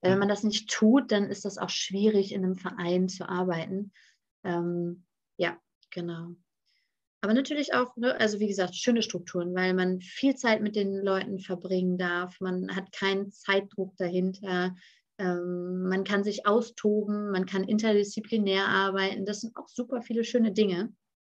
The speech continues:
Speaker 1: Da
Speaker 2: Mhm.
Speaker 1: muss dann jeder für sich entscheiden, was, was Vor- und Nachteile für jeden, jeden selber sind, ja.
Speaker 2: Das, das gilt's dann abzuwägen.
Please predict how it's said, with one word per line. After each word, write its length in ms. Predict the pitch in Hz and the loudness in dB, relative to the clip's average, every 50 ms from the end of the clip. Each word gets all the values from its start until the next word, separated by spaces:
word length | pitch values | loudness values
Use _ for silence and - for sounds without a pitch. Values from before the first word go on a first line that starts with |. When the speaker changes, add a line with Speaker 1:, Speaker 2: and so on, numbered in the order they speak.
| _ _ _ _ _ _ _ _ | _ _ _ _ _ _ _ _
Speaker 1:
Da 160 | - - 180 | 0 4 4
Speaker 2:
Mhm. 60 | 180 | 4
Speaker 1:
muss 240 | 196 202 - - - | 4 2 -2 -6 -4
dann 500 | - 202 190 190 196 190 190 190 - - _ _ _ | 0 0 2 2 0 -2 -4 -6 -10 -16 _ _ _
jeder 220 | 185 202 220 214 | 2 4 4 4
für 120 | 214 226 208 | 4 2 2
sich 220 | 190 220 214 233 | 2 2 2 2
entscheiden, 480 | 214 196 190 - 196 190 196 202 202 190 | 2 0 0 2 2 4 4 4 2 0
was, 300 | 202 202 190 - - 220 196 | 0 -2 -4 -4 -8 -8 -2
was 600 | 196 190 190 190 - - - - - - - - - - | 0 0 0 -2 -4 -10 -12 -14 -16 -16 -18 -18 -18 -18
Vor- 220 | - - - 202 185 | -12 -4 0 2 4
und 80 | 185 | 4
Nachteile 400 | 190 185 185 185 - - 185 185 | 4 4 2 2 0 -2 -4 -4
für 200 | 180 - - 185 | -4 -4 -2 -2
jeden, 440 | 185 180 185 190 185 185 190 - - _ _ _ _ | 0 0 2 2 0 0 -2 -6 -10 _ _ _ _
jeden 380 | - - 202 190 196 196 190 180 | -14 -8 -4 0 0 0 0 0
selber 320 | 180 185 190 185 180 175 | 0 0 0 0 0 -2
sind, 360 | 175 190 185 165 160 - - _ _ _ - | -2 -2 -2 -2 -4 -6 -10 _ _ _ -4
ja. 180 | 180 175 175 - _ _ _ _ _ _ _ _ _ _ _ - | -4 -4 -4 -8 _ _ _ _ _ _ _ _ _ _ _ -4
Speaker 2:
Das, 280 | 143 127 - - - | -4 -4 -4 -4 -4
das 200 | - 127 123 - | -2 -2 -2 2
gilt's 260 | - 131 120 113 - | 4 4 4 4 4
dann 160 | - 127 123 123 | 0 0 0 2
abzuwägen. 800 | - - - - - - 117 117 110 107 107 113 107 - - | 0 -2 -2 -4 -2 0 2 4 4 4 4 2 0 -2 -4